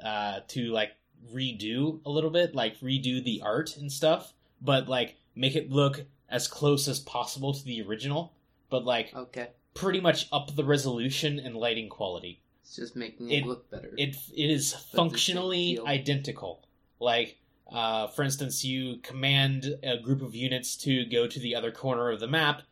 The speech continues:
Speaker 1: they might totally go off in another direction,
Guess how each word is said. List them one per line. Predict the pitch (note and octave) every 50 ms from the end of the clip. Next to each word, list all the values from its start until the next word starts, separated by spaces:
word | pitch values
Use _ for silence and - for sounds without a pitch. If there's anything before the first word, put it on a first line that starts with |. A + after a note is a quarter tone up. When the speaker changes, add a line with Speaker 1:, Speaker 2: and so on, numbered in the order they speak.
| _ _ _ _
Speaker 1:
they | - G#2 A#2+ A#2+ C3+ C3+ C3+ C3 A#2+ A#2+
might | A#2+ B2 B2 C3 C3+ C3+ - _ _ -
totally | - B2+ A#2+ B2 B2 B2+
go | B2 A#2 A#2 A#2+
off | C3 C3 C3 C3 -
in | C#3 C3
another | C3 B2+ C3+ C3 C3+ C3+
direction, | C3+ C3+ C3 C3+ C#3 C#3 - - E3+ D#3+ E3+ F#3 F#3+